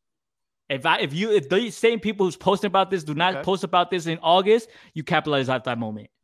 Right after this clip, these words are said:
Speaker 1: 'Cause this shit's happening every single day. E-, even you don't have to talk about po-, po-, po-, police brutal-,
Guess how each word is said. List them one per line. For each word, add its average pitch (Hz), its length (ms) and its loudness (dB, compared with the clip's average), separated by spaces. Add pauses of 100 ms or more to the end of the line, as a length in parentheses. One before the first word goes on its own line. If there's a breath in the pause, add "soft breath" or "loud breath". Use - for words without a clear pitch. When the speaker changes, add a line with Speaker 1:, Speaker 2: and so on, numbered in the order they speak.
(1300)
Speaker 1:
'Cause 156 200 -4
this 180 140 2
shit's 185 200 -4
happening 160 320 2
every 147 180 0
single 139 280 -6
day. 107 340 -12 (1600)
E-, 175 60 -16 (120)
even 208 320 2
you 208 120 2
don't 196 100 6
have 202 100 0
to 180 60 -6
talk 190 220 2
about 170 200 2
po-, 165 220 -4 (120)
po-, 151 200 -4
po-, - 360 -8 (160)
police 156 280 -4
brutal-, 160 420 -2